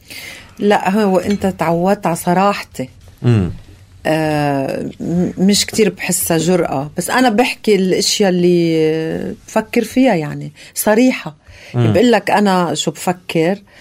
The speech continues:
Speaker 1: وفي كتير أفكار كنت أقولها زمان، آه، تعمل جدل،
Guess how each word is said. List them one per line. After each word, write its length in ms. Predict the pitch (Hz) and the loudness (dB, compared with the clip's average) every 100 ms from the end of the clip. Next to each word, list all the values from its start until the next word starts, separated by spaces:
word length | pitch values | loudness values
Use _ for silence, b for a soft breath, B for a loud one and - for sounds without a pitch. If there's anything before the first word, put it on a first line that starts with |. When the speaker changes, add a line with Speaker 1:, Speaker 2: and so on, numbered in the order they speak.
| B B - | B B -6
Speaker 1:
وفي 240 | 175 214 | -2 -2
كتير 380 | - - 269 226 | -2 0 2 0
أفكار 340 | - 214 214 | -2 -2 -2
كنت 260 | 214 202 180 | 0 -2 0
أقولها 280 | 185 196 180 | 0 2 2
زمان، 480 | 180 180 190 185 170 | 0 0 0 0 -2
آه، 420 | - - - - - - | -4 -6 -6 -8 -12 -4
تعمل 300 | 180 185 180 | 0 2 2
جدل، 480 | 175 190 165 160 | 2 2 0 -2